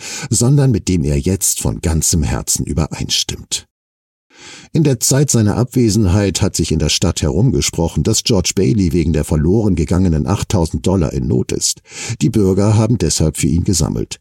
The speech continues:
Als er zu Hause überglücklich seine Familie in die Arme schließt, kommen sie mit einem ganzen Waschkorb voll gesammelten Geldes zu ihm.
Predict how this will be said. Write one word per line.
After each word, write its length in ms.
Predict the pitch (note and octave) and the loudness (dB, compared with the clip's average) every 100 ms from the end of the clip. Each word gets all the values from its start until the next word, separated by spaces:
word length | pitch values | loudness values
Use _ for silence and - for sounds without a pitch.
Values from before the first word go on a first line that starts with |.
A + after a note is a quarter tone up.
| - - - | -18 -12 -2
Als 220 | C#3 - | -2 2
er 180 | C3 - | 0 0
zu 220 | C3 G2+ | 2 2
Hause 280 | D#3 D#3+ A2 | 4 2 2
überglücklich 720 | D3 E3 A2+ G2 D3+ - F#2+ | 2 2 2 2 0 0 -2
seine 240 | F#2+ F2+ | 0 0
Familie 580 | E2+ F#2+ F2 B2+ C#3 A2 | 0 0 2 2 2 2
in 100 | F2+ | 0
die 180 | F2 - | -2 -2
Arme 380 | G2 C3+ D3+ F#2+ | 0 2 2 2
schließt, 540 | - A2+ G#2 - - | 0 0 0 0 -4
kommen 260 | - D3+ D3+ | 0 2 2
sie 100 | C3 | 2
mit 160 | B2 - | 0 2
einem 160 | G#2+ | 0
ganzen 400 | G#2 G#2 - F2+ | 2 0 0 0
Waschkorb 600 | C3+ - - A2 F#2+ F2 | 0 0 -2 -2 0 -2
voll 300 | - G#2+ A#2 | -2 0 2
gesammelten 680 | A2 A2+ F2+ D#2+ E2 D#2+ G#2 | 2 0 0 0 0 0 -2
Geldes 460 | - B1+ - - - | -2 -6 -4 -4 -2
zu 160 | - - | -2 -4
ihm. 260 | - - | -4 -6